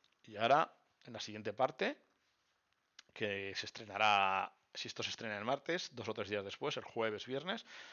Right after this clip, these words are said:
se estrena la siguiente parte, que es donde os explico la, la app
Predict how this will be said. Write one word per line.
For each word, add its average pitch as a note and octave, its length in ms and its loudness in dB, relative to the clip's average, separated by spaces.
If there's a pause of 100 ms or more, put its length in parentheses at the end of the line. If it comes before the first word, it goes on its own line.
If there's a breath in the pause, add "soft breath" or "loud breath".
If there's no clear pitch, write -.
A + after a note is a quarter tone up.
(120 loud breath)
se - 120 -8
estrena G#2+ 320 -4
la G#2 100 -4
siguiente G2+ 300 -6
parte, B2+ 320 0
que D3+ 80 -4
es B2 40 -2
donde G#2+ 160 -6
os - 60 -6
explico B2 440 -2
la, G2 600 2
la A2 180 0
app A#2 120 0